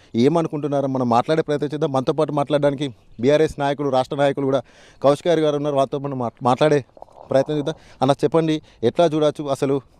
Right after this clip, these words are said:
ఈ యూరియా అసలు రైతుల యొక్క పరిస్థితి ఏంది? యూరియా కోసం ఎందుకు ఇంతలా ఇబ్బంది పడేటువంటి పరిస్థితి? రైతులు కింద పడిపోయేటువంటి పరిస్థితి, యూరియా దొరకని పరిస్థితి,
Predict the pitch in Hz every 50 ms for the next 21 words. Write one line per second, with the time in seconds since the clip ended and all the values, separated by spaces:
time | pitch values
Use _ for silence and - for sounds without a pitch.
0 | - 127 131 139 135 123 104 117 135 151 170 175 156 131 - _ _ _ _ -
1 | 123 - 147 143 131 123 127 143 147 165 175 170 160 - 151 - - 131 151 151
2 | 143 151 156 151 156 165 143 123 135 147 156 139 143 143 - 143 127 127 147 160
3 | 170 - 175 165 139 135 156 151 147 139 131 123 139 156 147 - 147 135 135 139
4 | 135 139 135 131 - 135 120 - 156 151 - 131 135 143 - 180 175 160 - -
5 | - _ _ - - 151 170 190 185 180 160 151 - 165 147 139 143 139 139 135
6 | - 139 127 - - 143 131 113 120 139 151 147 123 110 113 120 135 160 156 135
7 | 143 127 120 - 120 117 127 135